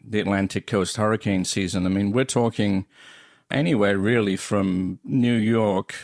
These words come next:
or even New England, but that would be unusual. But the states,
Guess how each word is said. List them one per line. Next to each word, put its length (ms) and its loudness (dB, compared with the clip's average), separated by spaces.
or 160 2
even 280 2
New 140 2
England, 300 0
but 80 0
that 120 4
would 120 2
be 100 2
unusual. 840 0
But 260 2
the 80 0
states, 500 0